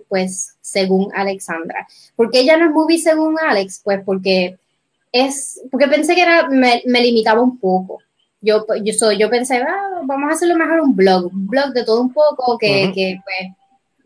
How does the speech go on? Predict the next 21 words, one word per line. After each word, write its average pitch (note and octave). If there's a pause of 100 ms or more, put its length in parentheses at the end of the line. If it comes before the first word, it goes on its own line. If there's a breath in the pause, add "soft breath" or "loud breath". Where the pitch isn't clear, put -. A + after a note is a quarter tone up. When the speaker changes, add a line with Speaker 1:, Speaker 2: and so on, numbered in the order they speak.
(140)
Speaker 1:
yo, A#3
pues, C4+
realmente C#4
yo A3
pueda B3
poner C4+
lo A3
que F#3
me F3
dé F#3+
la G3
gana, F#3
que F#3
no F3+
se A3
limite A#3+
a B3+
películas G3+
Speaker 2:
Exacto. G3
Speaker 1:
nada F3
más, D#3+